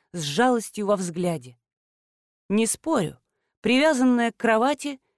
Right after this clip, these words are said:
я являла собой презренное зрелище, но меня охватил гнев. «Я видела вас вместе», — заявила я, — «когда вы стояли на лестнице. Вы называли его по имени и гладили по лицу».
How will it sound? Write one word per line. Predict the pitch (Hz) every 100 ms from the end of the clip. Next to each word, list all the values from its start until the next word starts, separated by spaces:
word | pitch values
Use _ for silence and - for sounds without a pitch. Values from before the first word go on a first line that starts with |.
| _ 190
я | 254
являла | 262 233 226 254
собой | 240 247 214 240
презренное | - 220 202 247 240 180 165
зрелище, | 156 175 170 151 - 160 _ _ _ -
но | 196
меня | 208 214 226 233
охватил | 214 208 202 240 240
гнев. | 185 208 247 196 - _ _ _ _ _ _ _ _ _ _
«Я | 196 170 240
видела | 196 247 277 202 202 196
вас | 196 226 -
вместе», — | 185 175 226 285 226 - - 160 _ _
заявила | 175 156 202 185 196
я, — | 180 165 180 - _ _ _ _
«когда | - 202 208
вы | 202
стояли | 208 214 208 208 202
на | 202
лестнице. | 208 226 190 180 170 - 147 _ _ _ _
Вы | 175 180
называли | 214 196 185 202 226 196
его | 196 190 214
по | 202
имени | 185 240 226 196 175
и | 170 202
гладили | 220 233 214 220
по | 220 220
лицу». | 220 - - 247 156